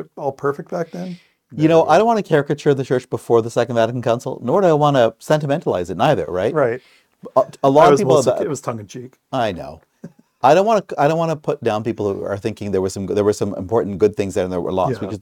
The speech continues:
Speaker 1: there
Speaker 2: that
Speaker 1: were.
Speaker 2: is true. Uh, but for this man, the experience of that was pretty negative.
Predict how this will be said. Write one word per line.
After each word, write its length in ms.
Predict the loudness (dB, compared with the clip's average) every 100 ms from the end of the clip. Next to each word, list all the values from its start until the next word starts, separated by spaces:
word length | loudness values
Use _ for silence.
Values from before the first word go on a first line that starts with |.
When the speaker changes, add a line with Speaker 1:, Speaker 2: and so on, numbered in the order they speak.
| -2
Speaker 1:
there 100 | 2
Speaker 2:
that 140 | 2
Speaker 1:
were. 40 | 2
Speaker 2:
is 100 | -2
true. 240 | -4 -6 _ _ -20 _
Uh, 240 | 0 2 2
but 240 | -2 -2
for 100 | 0
this 200 | 0 0
man, 300 | 0 0 -4 -6
the 80 | -6
experience 440 | -6 -2 0 0
of 100 | -2
that 220 | -2 -2 -4
was 340 | -8 -10 -18 _ _ _ -6
pretty 200 | -4 -2
negative. 520 | -4 -4 -6 -8